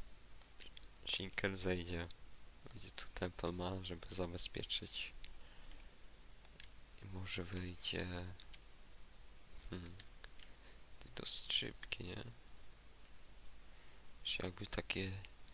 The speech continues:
czary mar zrobić? Ustawić, chociaż nie wiem, to będzie trochę głupie, nie? Dobra, zostawmy to tak po prostu.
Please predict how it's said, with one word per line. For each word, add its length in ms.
czary 300
mar 260
zrobić? 760
Ustawić, 840
chociaż 360
nie 60
wiem, 200
to 100
będzie 240
trochę 280
głupie, 480
nie? 280
Dobra, 260
zostawmy 640
to 200
tak 180
po 120
prostu. 600